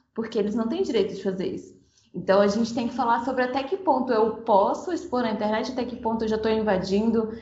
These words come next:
e ferindo a privacidade e intimidade do outro. Então, a gente vai falar de segurança digital, dicas práticas até da gente se proteger e conseguir orientar no dia a dia mesmo.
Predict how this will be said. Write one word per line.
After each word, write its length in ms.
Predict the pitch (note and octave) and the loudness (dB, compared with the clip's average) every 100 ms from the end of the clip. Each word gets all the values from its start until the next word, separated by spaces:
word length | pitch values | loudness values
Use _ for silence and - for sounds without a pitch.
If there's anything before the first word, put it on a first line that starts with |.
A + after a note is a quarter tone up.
| - - | -8 -4
e 100 | G3+ | 2
ferindo 360 | A3 G#3 A3+ | 4 4 4
a 60 | A3 | 2
privacidade 640 | A3 G#3 G3+ - F#3 G3 | 4 2 2 0 0 2
e 20 | |
intimidade 500 | G3+ G3+ G3 F#3 F3+ | 0 2 2 2 0
do 140 | E3+ F3 | 0 0
outro. 540 | E3+ E3 A3+ D4+ - - - _ _ _ _ - - - | 2 0 -4 -8 -10 -18 -20 _ _ _ _ -20 -20 -4
Então, 140 | - | 2
a 40 | G#3+ | 4
gente 80 | A3+ | 4
vai 120 | A3 | 4
falar 180 | A#3 A3 | 4 2
de 100 | A#3+ | 2
segurança 360 | G#3 G3+ G3 | 4 4 2
digital, 520 | F#3+ F#3+ G3+ F#3+ G3+ | -4 -2 4 6 6
dicas 320 | G3 G#3+ A#3 A3+ | 2 -2 -2 0
práticas 540 | A3+ G#3+ - B3 A3 | 2 2 0 -4 -2
até 180 | G#3 A3+ | -2 -2
da 120 | C4+ | -2
gente 340 | C4+ B3+ B3 | -2 -2 -4
se 140 | B3+ - | -6 -4
proteger 720 | - G#3+ G#3+ G#3 G3+ G3+ G3 | -2 0 0 2 4 6 6
e 60 | |
conseguir 460 | G3+ G3+ G3+ F3+ G#3 | 2 -4 -4 -2 2
orientar 640 | G3+ G3 G3 G3 G3 - - - | 2 0 0 0 0 -2 -14 -8
no 120 | C4+ | -4
dia 160 | C#4+ F#4 | 2 2
a 40 | |
dia 400 | A#3+ A3 A3+ A3 | 2 2 6 6
mesmo. 640 | G3+ F3+ F#3 B3+ E4 - | 4 2 0 -2 -2 -4